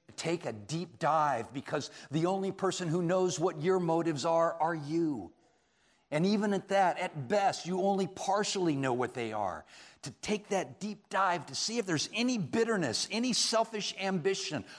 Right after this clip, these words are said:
What is it that, what is it that drives you to get up and to move forward each day? And then ask yourself,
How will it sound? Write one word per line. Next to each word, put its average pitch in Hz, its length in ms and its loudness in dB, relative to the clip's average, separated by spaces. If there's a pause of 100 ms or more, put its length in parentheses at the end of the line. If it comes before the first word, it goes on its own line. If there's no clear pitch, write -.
What 190 260 4
is 269 240 -2
it 214 140 0
that, 196 240 -2
what 233 180 2
is 262 160 2
it 247 120 -2
that 208 140 -2
drives 214 720 2
you 151 340 2 (180)
to 165 100 -4
get 202 160 -2
up 202 200 2
and 185 100 0
to 175 60 4
move 190 200 2
forward 156 680 0 (480)
each 139 260 -6
day? 120 480 -6 (2000)
And 120 140 -4
then 120 60 -2
ask 139 400 -4
yourself, 120 480 -10